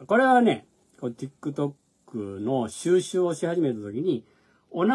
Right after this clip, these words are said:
じ曲で、いろんな人が違う場所でだけど、踊りと曲は同じなんですよ。なんか、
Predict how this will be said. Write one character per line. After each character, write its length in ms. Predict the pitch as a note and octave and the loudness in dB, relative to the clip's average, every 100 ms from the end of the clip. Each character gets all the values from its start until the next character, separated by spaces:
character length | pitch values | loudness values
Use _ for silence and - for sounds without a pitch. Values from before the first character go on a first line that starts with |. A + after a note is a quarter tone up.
| C4 | 0
じ 140 | B3 | -2
曲 400 | B3+ A#3 A3+ G#3 | -4 -4 -4 -6
で、 340 | G#3 B3 A2+ - | -2 -4 -4 -6
い 80 | - | -4
ろ 120 | F3+ | 0
ん 80 | F#3 | 0
な 120 | G3 | -2
人 180 | - C#3 | -8 -6
が 160 | D#3+ | -6
違 220 | B2+ - | -6 -8
う 180 | D3 F3+ | -6 -4
場 140 | F3+ D#3+ | -4 -4
所 100 | F#3 | -4
で 80 | |
だ 80 | F3 | -4
け 80 | D3 | -6
ど、 160 | B2 - | -8 -6
踊 920 | F3+ A3 D#4+ D#4+ D#4 D4+ D4 D4 C#4+ | -4 -2 -2 0 0 0 0 -2 -4
り 80 | B3+ | -4
と 180 | C4 A#3+ | -4 -4
曲 300 | - G3 A#3+ | -4 -6 -2
は 180 | G3+ | -2
同 140 | D#3+ D#3 | 0 0
じ 60 | |
な 80 | D3 | -2
ん 40 | A2 | -6
で 60 | |
す 40 | - | -12
よ。 120 | F2+ _ _ _ _ - | -20 _ _ _ _ -4
な 120 | G#3 | -2
ん 40 | |
か、 340 | G3+ D3 D3+ | 2 0 0